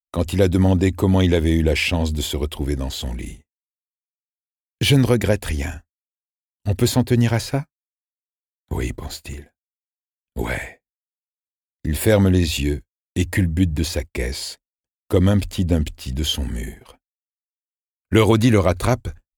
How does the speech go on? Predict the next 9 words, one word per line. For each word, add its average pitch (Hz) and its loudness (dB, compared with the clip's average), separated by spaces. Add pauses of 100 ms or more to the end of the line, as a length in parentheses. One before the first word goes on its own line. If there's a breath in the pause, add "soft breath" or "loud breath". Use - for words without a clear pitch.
(100)
mais 110 4
peut 120 2
seulement 127 6
amortir 117 2
sa 98 -4
chute, - -8 (280)
non 87 0
la 82 0
prévenir. 80 -6